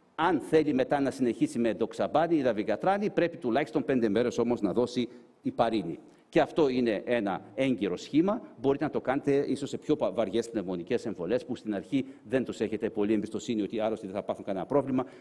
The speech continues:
και θέλετε να τους αφήσετε στην ηπαρίνη. Και βέβαια το κλασικό σχήμα της αλληλοεπικαλυπτόμενης δόσης με τα, με τους ανταγωνιστές βιταμίνης K, το οποίο βεβαίως εξακολουθεί να είναι σωστό και, εμ, ε, και,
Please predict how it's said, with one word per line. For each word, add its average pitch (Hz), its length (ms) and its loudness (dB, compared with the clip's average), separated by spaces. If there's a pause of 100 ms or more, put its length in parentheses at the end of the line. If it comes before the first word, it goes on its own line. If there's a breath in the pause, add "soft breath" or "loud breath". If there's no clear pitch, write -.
και 107 100 -6
θέλετε 110 240 -2
να 95 60 -4
τους - 120 -10
αφήσετε 101 280 -6
στην 104 120 -6
ηπαρίνη. 82 380 -4 (280 loud breath)
Και 214 120 6
βέβαια 170 220 0
το 160 80 -4
κλασικό 123 420 -2
σχήμα 110 420 -2 (280 loud breath)
της - 160 -6
αλληλοεπικαλυπτόμενης 104 1160 0
δόσης 101 400 -4
με 110 160 0
τα, - 360 -2 (200 loud breath)
με 113 120 -2
τους - 120 -6
ανταγωνιστές 95 500 2
βιταμίνης 98 480 0
K, 131 100 2 (140)
το 160 60 2
οποίο 117 240 0
βεβαίως 101 360 -2
εξακολουθεί 113 440 -4
να 101 120 2
είναι 104 200 2 (180 loud breath)
σωστό 113 540 0 (220 loud breath)
και, 107 300 2 (380 loud breath)
εμ, 98 580 2 (840 loud breath)
ε, 107 120 -2
και, 101 480 0